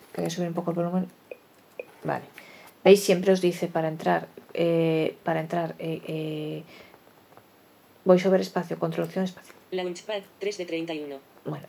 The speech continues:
Speaker 1: esta
Speaker 2: Estás en un elemento de tipo
Speaker 1: yo
Speaker 2: ítem
Speaker 1: no la he usado
Speaker 2: aplicación
Speaker 1: en mi
Speaker 2: del
Speaker 1: vida.
Speaker 2: dock. Safari, cuatro de treinta.
Speaker 1: Safari, ¿veis? Internet.
Speaker 2: Estás en un elemento de tipo ítem aplicación del dock. Para abrir esta aplicación, pulsa control, opción, espacio.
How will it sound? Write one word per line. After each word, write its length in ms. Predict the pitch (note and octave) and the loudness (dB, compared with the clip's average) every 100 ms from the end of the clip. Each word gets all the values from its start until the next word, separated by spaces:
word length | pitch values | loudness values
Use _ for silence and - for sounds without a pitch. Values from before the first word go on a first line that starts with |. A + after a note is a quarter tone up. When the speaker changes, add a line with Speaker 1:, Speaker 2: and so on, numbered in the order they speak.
| - | -10
Speaker 1:
esta 360 | D#3 F3+ E3+ | -6 2 4
Speaker 2:
Estás 100 | - | 2
en 60 | G3+ | -2
un 80 | F#3+ | -8
elemento 320 | D#3 F3 F3 | -6 -8 -8
de 80 | D#3+ | -6
tipo 160 | E3+ | 0
Speaker 1:
yo 80 | E3+ | 2
Speaker 2:
ítem 100 | - | 2
Speaker 1:
no 40 | D#3+ | 2
la 100 | D#3 | 2
he 40 | |
usado 240 | D#3 D#3+ D3+ | 2 0 0
Speaker 2:
aplicación 0 | |
Speaker 1:
en 60 | |
mi 60 | D3+ | 0
Speaker 2:
del 140 | D#3+ | 2
Speaker 1:
vida. 80 | F3+ F#3 | 2 -2
Speaker 2:
dock. 100 | - - | -14 -16
Safari, 380 | - F#3+ A#3+ | -14 -12 -10
cuatro 240 | F#3+ F#3 F#3 | -10 -8 -8
de 80 | D#3+ | -8
treinta. 220 | D#3 E3 | -6 2
Speaker 1:
Safari, 320 | F#3+ G#3 A#3 | 8 10 12
¿veis? 340 | G3+ C4 - - | 10 8 4 -6
Internet. 420 | D3 C3+ E3+ A#3+ | -2 0 2 2
Speaker 2:
Estás 220 | B3 A#3+ | 0 -10
en 60 | G3+ | -8
un 60 | F3+ | -6
elemento 320 | D#3+ E3+ E3 | -6 -8 -8
de 60 | |
tipo 180 | D#3+ F3 | -8 -8
ítem 220 | E3+ F3 | -8 -8
aplicación 460 | D#3 D3 D3+ D3 E3 | -10 -10 -12 -10 -8
del 120 | D3+ | -8
dock. 140 | C#3+ C#3 - - - | -10 -12 -18 -20 -12
Para 140 | F#3 | -10
abrir 180 | F3+ A3+ | -8 -10
esta 160 | G3 E3+ | -10 -10
aplicación, 560 | D#3+ D3+ D3 F3 D#3 - G#3 | -10 -12 -10 -8 -10 -12 -10
pulsa 260 | A3 G3+ | -10 -8
control, 360 | F3 E3 E3+ E3+ | -8 -6 -8 -6
opción, 420 | E3+ F3 F3+ D#3+ E3 | -10 -8 -8 -8 -10
espacio. 440 | E3 D#3+ D3+ C#3 | -12 -12 -12 -14